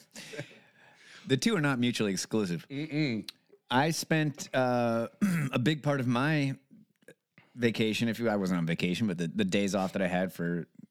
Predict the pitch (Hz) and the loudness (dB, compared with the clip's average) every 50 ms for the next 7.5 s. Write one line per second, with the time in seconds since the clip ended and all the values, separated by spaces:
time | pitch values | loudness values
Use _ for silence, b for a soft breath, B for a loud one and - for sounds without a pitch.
0 | _ _ - 92 - - 95 95 92 87 - _ _ _ b b b b b b | _ _ -20 -18 -8 -2 0 0 0 0 -4 _ _ _ b b b b b b
1 | b b b b b b _ _ _ _ _ _ - - _ - 92 92 90 90 | b b b b b b _ _ _ _ _ _ -20 -20 _ -6 -2 -2 0 0
2 | 87 90 85 85 85 85 85 - - - - 143 147 143 139 135 127 120 117 117 | 0 0 0 0 -2 -2 -4 -6 -10 -2 0 0 2 2 0 0 0 0 0 2
3 | 117 117 113 113 113 110 110 104 110 - - 113 104 98 98 95 95 98 165 185 | 2 2 2 2 0 0 0 -2 -4 -6 -4 -2 0 0 2 2 2 2 2 0
4 | - - 117 98 92 87 76 69 - - - - - 104 104 107 95 - 147 - | 0 -2 -2 0 0 -2 -4 -6 -10 -14 -20 -10 -4 -2 -2 -2 -2 -4 -6 -2
5 | - 101 95 95 92 92 90 90 90 B B B B B B B B B B B | 0 0 2 2 2 0 0 0 -2 B B B B B B B B B B B
6 | B B B - - - - 143 120 143 123 110 98 101 - - 117 110 110 139 | B B B -6 -6 -2 0 0 0 2 0 0 0 -2 0 0 0 2 2 0
7 | 170 160 - - 117 120 123 123 123 127 | -2 -4 -2 0 0 2 2 2 0 0